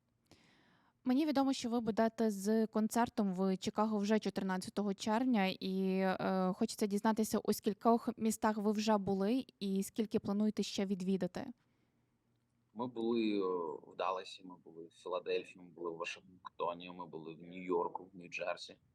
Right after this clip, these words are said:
Speaker 2: а, в Піттсбургі, в, е, Клівленді, в Детройті, в Коламбусі, в Каламазу. Е,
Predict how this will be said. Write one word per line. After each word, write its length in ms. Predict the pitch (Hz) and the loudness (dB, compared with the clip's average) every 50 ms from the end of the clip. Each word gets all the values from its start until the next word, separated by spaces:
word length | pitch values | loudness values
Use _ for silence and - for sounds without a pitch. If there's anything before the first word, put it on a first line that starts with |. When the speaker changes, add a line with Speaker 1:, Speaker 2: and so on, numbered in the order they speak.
| _ _ _ _ _ _ _ _ _ - | _ _ _ _ _ _ _ _ _ -12
Speaker 2:
а, 140 | 78 78 | -10 -10
в 60 | 80 - - _ | -10 -12 -10 _
Піттсбургі, 680 | - 90 85 85 - 92 90 85 82 90 92 87 87 87 _ _ _ | -6 -6 -6 -4 -6 -6 -6 -4 -6 -6 -4 -4 -6 -8 _ _ _
в, 60 | - | -4
е, 480 | 87 85 85 85 85 82 82 80 80 76 69 - _ _ _ _ _ _ _ _ _ _ - 57 60 58 - - | -2 0 0 0 0 -2 -2 -4 -6 -10 -12 -18 _ _ _ _ _ _ _ _ _ _ -20 -20 -20 -20 -18 -14
Клівленді, 720 | - 101 95 92 95 98 101 101 101 98 101 110 113 120 - _ _ _ _ _ _ _ _ _ | -8 -6 -6 -6 -6 -8 -10 -10 -12 -10 -10 -10 -10 -10 -14 _ _ _ _ _ _ _ _ _
в 40 | |
Детройті, 600 | - - - 95 92 92 92 92 92 92 - 107 | -20 -10 -6 -2 -2 0 0 -2 -4 -6 -8 -10
в 160 | 101 98 _ - | -10 -10 _ -8
Коламбусі, 640 | - 87 85 85 87 90 90 90 92 - - 113 110 - _ _ _ _ _ _ _ _ _ _ _ - | -4 -4 -2 -2 -4 -4 -8 -10 -12 -12 -14 -16 -20 -20 _ _ _ _ _ _ _ _ _ _ _ -12
в 560 | - 90 87 85 - 87 87 87 85 85 85 85 | -10 -10 -10 -10 -8 -6 -2 -2 0 -2 -2 -4
Каламазу. 560 | - 90 92 95 95 90 87 85 85 85 85 - _ _ - - _ _ _ _ _ _ _ _ _ _ _ _ - | -8 -8 -8 -8 -8 -8 -10 -10 -12 -14 -14 -14 _ _ -20 -20 _ _ _ _ _ _ _ _ _ _ _ _ -8
Е, 480 | 80 87 90 90 90 90 90 90 90 | -6 -4 -2 -2 -2 -2 -2 -4 -4